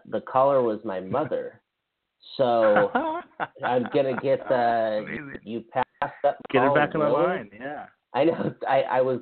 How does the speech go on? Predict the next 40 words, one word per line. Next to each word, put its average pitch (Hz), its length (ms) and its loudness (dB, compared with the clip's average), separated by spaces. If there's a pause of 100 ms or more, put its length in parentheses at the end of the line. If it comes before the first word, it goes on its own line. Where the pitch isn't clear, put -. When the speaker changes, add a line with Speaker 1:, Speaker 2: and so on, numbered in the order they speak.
Speaker 1:
That, 151 140 0
that's 127 220 0
what 147 60 0
I - 20 0
was 120 80 -6
gonna 127 120 -2
ask 120 340 -6
you. 104 160 -4
I'll, 101 160 -2 (440)
I'll, - 60 -18 (140)
I'll 107 160 -4 (120)
answer. 90 220 -8
So 92 300 -2 (720)
the, 98 600 2
this 160 280 0
all 143 200 0
Speaker 2:
<laughs> 117 40 -20
Speaker 1:
stems 110 320 -4
from 104 140 -6
a 95 80 -6 (100)
joke 95 300 -8
of 95 120 -8
we 104 100 -8
were 101 120 -2
watching 90 360 -4
Project 98 400 -2 (200)
Greenlight, 92 380 -2
and 98 140 -4
Matt 95 240 -2
Damon 95 280 0
was 92 140 -8
in 101 80 -4
the 98 80 -4
middle 95 300 0
of 92 80 -6
a 101 60 -2 (100)
budget 98 340 -2
meeting, 95 300 -4
and 92 120 0
the 92 100 -4